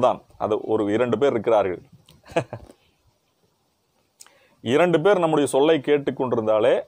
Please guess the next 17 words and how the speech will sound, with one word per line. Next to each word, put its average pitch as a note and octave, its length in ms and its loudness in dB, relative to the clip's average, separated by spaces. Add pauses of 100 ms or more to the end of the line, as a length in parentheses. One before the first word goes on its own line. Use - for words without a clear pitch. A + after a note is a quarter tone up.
(800)
நாம் A#2+ 280 -2
சொல்லுவதற்கு E3+ 460 2
ஒரு C3+ 120 4
அர்த்தம் B2+ 300 -2
இருக்கிறது. - 360 -6 (1120)
கிட்டத்தட்ட D#3 400 0
ஒரு D#3+ 120 2
இருபது, E3 320 2
இருபத்தைந்து C#3 560 0
பேர் D#3 220 4 (840)
தொடர்ந்து F#3+ 320 2
இந்த F3+ 160 2
காணொளியை D3+ 460 0
பார்த்து A#2 340 -2
கொண்டு G2 240 -4
வருகிறீர்கள். - 380 -12
இது - 180 -20